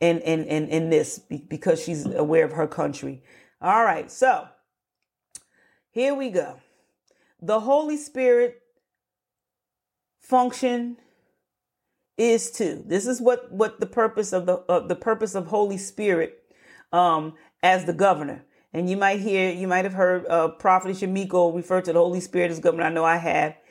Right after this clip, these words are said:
Amen. And even in the text here with Miles Monroe,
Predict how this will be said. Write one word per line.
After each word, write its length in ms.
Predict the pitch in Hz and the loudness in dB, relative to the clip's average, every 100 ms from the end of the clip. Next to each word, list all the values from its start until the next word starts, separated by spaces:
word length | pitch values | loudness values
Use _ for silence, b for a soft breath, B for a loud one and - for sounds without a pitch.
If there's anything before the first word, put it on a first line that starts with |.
| b b - | b b 0
Amen. 540 | 170 185 180 170 165 147 | 2 4 4 4 2 0
And 160 | 165 | -2
even 280 | 170 160 165 | 0 0 0
in 120 | 160 | 0
the 80 | 160 | -2
text 400 | 160 175 165 - | 0 0 0 -2
here 240 | 180 156 151 | -2 0 0
with 220 | 151 - | -2 -4
Miles 320 | 151 151 147 | -2 0 -2
Monroe, 540 | 147 147 151 143 143 | -6 -4 -4 -4 -8